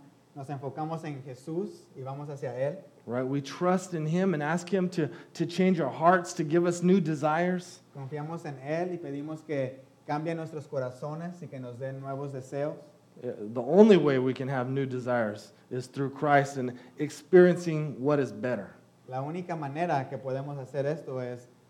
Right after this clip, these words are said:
Speaker 1: confiar en Cristo, ex-, experimentar el amor de Cristo y cambiar.
Speaker 2: Right, so Christians,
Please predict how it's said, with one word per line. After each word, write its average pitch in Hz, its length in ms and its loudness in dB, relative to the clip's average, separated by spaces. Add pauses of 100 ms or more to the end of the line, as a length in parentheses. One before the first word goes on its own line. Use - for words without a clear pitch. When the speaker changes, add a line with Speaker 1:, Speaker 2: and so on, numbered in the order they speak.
Speaker 1:
confiar 147 480 -2
en 175 80 -6
Cristo, 143 500 -10 (440)
ex-, 131 260 -6 (220)
experimentar 139 1040 -4 (380)
el 135 140 -8
amor 151 300 -4
de 170 100 -4
Cristo 127 400 -12 (340)
y 135 60 -16
cambiar. 117 460 -12 (200)
Speaker 2:
Right, 117 300 -6
so 113 300 -8
Christians, 180 840 0